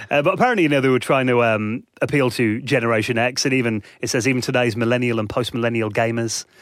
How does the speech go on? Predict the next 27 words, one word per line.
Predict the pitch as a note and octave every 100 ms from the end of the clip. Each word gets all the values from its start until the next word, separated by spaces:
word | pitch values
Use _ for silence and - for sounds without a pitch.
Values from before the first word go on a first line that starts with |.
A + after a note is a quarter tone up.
| - -
'Cause, | G#3+
you | C4
know, | G#3
retro | C3+ F3+ D3
is | B2 G2+
big | B2
business | G#2+ D#3+ C#3 -
now, | A2
and | G#2+
I | B2
think | C#3 - D4 D3 - - - - _ _ _ _ -
that | C#3+ G3
kind | F#3 A3 E3
of | C#3 G2+ -
proves | - D3+ C#3+
that | A#2+ A2+
point, | - D#3 E2+ _ -
that | C3
if | B2+ - - -
Kit | G#3 E3
Kat | A#2+
are | A2+
using | A2 G#2+ G2+ F#2 _
<laughs> | -
Breakout | C3+ C#3 E3 - C#3 C3
to | B2
advertise, | B2 B2+ A#2 G2+ -